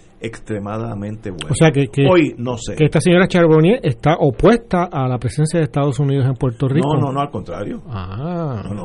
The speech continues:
Speaker 1: al
Speaker 2: Pues que,
Speaker 1: contrario.
Speaker 2: qué curioso que la,
Speaker 1: Sí.
Speaker 2: que la investiguen.
Speaker 1: Pero siempre hay cosas.
Speaker 2: Y esta señora no es la que estaba, eh, en una de las protagonistas de, para que se aprobara el nuevo Código Civil.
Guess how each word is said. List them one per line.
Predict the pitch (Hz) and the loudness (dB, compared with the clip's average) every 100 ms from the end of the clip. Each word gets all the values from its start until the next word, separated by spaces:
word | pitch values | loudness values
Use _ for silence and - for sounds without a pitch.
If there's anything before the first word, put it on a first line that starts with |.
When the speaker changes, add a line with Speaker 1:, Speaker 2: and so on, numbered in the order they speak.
| - | -8
Speaker 1:
al | 95 | -2
Speaker 2:
Pues | 147 139 | 2 4
que, | 139 | 4
Speaker 1:
contrario. | |
Speaker 2:
qué | 139 | 4
curioso | 123 151 147 156 180 196 | 6 8 10 8 6 0
que | - 165 | 2 2
la, | 147 127 120 113 113 | 2 0 -2 -4 -6
Speaker 1:
Sí. | 110 | -6
Speaker 2:
que | 127 | -4
la | 139 | -4
investiguen. | 131 127 117 143 208 294 226 | -2 -4 -2 -2 -2 -4 -6
Speaker 1:
Pero | 127 123 | -6 -6
siempre | 110 165 175 170 | -6 -10 -8 -10
hay | 165 | -10
cosas. | 165 160 160 160 156 - - 101 101 | -10 -10 -10 -12 -12 -14 -12 -10 2
Speaker 2:
Y | 156 165 170 180 | 6 6 6 4
esta | 185 247 | 4 2
señora | 240 196 165 160 | 4 4 6 6
no | 156 160 175 | 6 8 6
es | 214 233 - | 6 2 0
la | 220 202 | 0 0
que | 202 | 0
estaba, | 165 - 170 180 170 165 147 127 110 95 - - - _ _ _ _ - - | -2 0 2 4 4 4 4 2 -2 -6 -12 -20 -20 _ _ _ _ -14 -2
eh, | 143 135 127 117 113 101 98 76 - - - - - | 2 2 2 0 -2 -4 -8 -10 -16 -20 -20 -20 -4
en | 139 | 2
una | 151 | 4
de | 165 | 4
las | |
protagonistas | 160 170 160 160 147 175 - 190 151 | 4 4 6 8 8 4 2 0 4
de, | 147 135 127 117 110 | 4 4 2 0 -2
para | 131 120 | -4 -4
que | 120 | -2
se | 135 | -4
aprobara | 120 123 131 | -2 0 2
el | 151 | 2
nuevo | 151 160 151 | 6 6 6
Código | 160 160 160 | 6 4 2
Civil. | - 156 110 95 | 0 -2 -2 -4